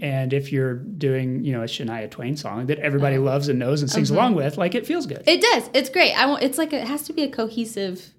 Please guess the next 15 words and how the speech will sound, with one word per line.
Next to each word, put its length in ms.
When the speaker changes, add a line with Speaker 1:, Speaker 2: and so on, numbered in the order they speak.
Speaker 2:
thing. 460
Like, 180
it's 140
hard 260
for 120
us 160
to 100
have 200
fun 220
if 160
the 40
people 300
aren't 280
having 280
fun. 400